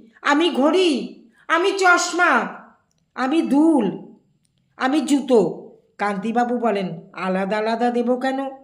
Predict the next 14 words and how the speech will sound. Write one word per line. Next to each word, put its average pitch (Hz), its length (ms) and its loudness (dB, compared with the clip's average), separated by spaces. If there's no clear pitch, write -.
লাইন 214 340 0
দিয়ে 262 240 0
দাঁড়াও 240 340 2
একসঙ্গে, 285 680 -2
পর 269 260 4
পর 226 200 0
দিয়ে 196 200 0
যাব।" 160 260 -4
সবাই 214 460 -2
লাইন 202 320 -2
দিয়ে 202 240 -2
দাঁড়ালো। 190 640 -4
উৎফুল্ল 254 640 0
মুখ, 247 460 2